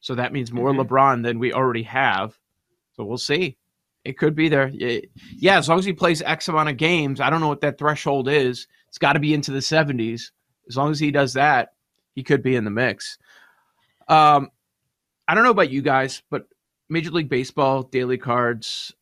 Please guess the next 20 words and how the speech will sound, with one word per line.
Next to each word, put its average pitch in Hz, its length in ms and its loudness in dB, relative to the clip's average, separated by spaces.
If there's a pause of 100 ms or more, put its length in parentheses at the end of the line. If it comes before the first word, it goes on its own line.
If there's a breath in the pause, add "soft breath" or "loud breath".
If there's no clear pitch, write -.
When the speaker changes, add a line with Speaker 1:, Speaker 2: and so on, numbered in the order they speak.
(100)
Speaker 1:
I'm 160 180 2
at 165 160 -2
the 143 80 -8
point 135 440 -8
where, 110 600 -6 (640)
and 156 100 -4
I 190 60 0
think 185 300 -2
we 131 140 -4
see 131 340 -4
this 113 180 -4
year 120 120 -2
after 117 180 -8
year 110 100 0
in 104 60 -2
the 98 80 -6
last 87 160 -6
couple 98 260 -8
of 92 80 -12
months, 78 300 -10